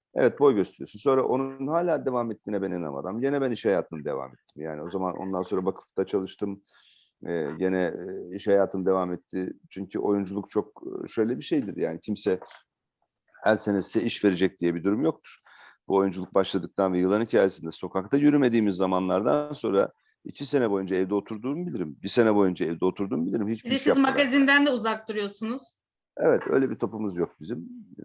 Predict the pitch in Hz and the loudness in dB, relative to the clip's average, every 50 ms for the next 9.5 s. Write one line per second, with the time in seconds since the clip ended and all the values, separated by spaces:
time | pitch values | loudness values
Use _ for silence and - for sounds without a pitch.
0 | - - - - - - 50 50 50 - - - _ - 104 98 95 92 92 87 | -14 -14 -16 -14 -6 0 2 2 2 2 -2 -4 _ 0 0 0 2 2 2 2
1 | 82 80 78 80 76 76 78 82 80 78 76 76 _ _ 76 76 78 95 120 - | 2 2 -2 -6 -4 -4 -2 0 0 0 0 -2 _ _ -16 -12 -4 -4 -4 -2
2 | - 139 143 147 127 - 139 139 139 - - _ _ _ _ _ _ _ _ _ | -2 -4 -6 -6 -6 -6 -6 -2 -2 -2 -2 _ _ _ _ _ _ _ _ _
3 | _ _ _ - - - - 110 - - - 95 104 - - 135 127 - 131 113 | _ _ _ -4 -2 -2 -2 -2 -4 0 2 2 2 2 0 -4 -2 0 0 0
4 | 107 104 98 - - 104 120 139 143 156 160 151 - - - - - - 180 180 | 2 0 -2 -2 -4 -4 -4 -2 0 2 2 2 2 0 -10 -20 -10 -6 -4 -2
5 | 196 - 165 - - 123 107 107 123 - - - - _ _ _ _ _ _ _ | -2 -2 -2 -2 0 -2 0 0 -2 -6 -8 -12 -16 _ _ _ _ _ _ _
6 | 110 120 127 131 135 143 151 151 147 - - 113 95 - - 143 113 127 131 135 | 2 4 4 4 4 4 2 0 -2 0 0 0 0 2 2 0 0 0 -2 -4
7 | 131 127 135 135 120 98 - - - 78 71 - - _ _ _ _ _ - - | -4 -2 0 0 0 0 -2 -10 -14 -14 -14 -14 -18 _ _ _ _ _ -10 -10
8 | - - - - - - 131 127 120 113 117 120 120 _ - 80 71 80 87 104 | -10 -10 -16 -20 -10 -6 -4 -4 -4 -2 -4 -6 -6 _ -14 -8 -6 -2 -2 0
9 | 101 113 110 110 - _ - 73 73 71 | 2 2 0 -2 -2 _ -10 -6 -6 -6